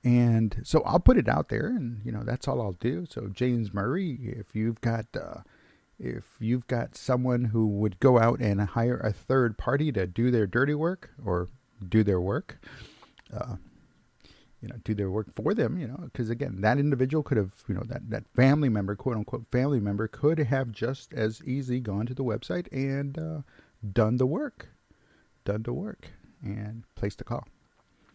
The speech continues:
That's a little different. But, uh, again, so if you're James Murray and you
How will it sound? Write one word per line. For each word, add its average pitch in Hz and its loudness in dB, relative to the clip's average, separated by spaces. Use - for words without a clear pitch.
That's - -6
a 98 -4
little 92 2
different. - 4
But, - -14
uh, 98 -6
again, 92 -4
so 180 4
if 156 4
you're 175 8
James 170 4
Murray 151 4
and 120 2
you 113 -2